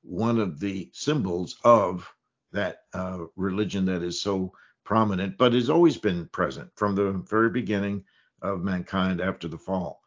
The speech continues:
So, and, um, he mentions Joshua Mitchell in American Awakening describes a new religion of innocence and stain.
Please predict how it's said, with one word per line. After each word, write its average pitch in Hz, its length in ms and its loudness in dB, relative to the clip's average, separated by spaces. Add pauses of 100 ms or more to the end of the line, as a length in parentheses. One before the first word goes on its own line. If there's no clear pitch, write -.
(280)
So, 98 440 -2 (220)
and, 98 300 -4
um, 92 340 -6 (440)
he 87 100 0
mentions 98 420 2
Joshua 107 440 2
Mitchell 120 680 0
in 95 520 -4
American 98 800 0 (240)
Awakening 98 680 0
describes 95 540 0
a 92 40 0
new 113 220 2
religion 104 480 2
of 92 220 0
innocence 127 640 -2
and 98 240 0
stain. 98 800 -2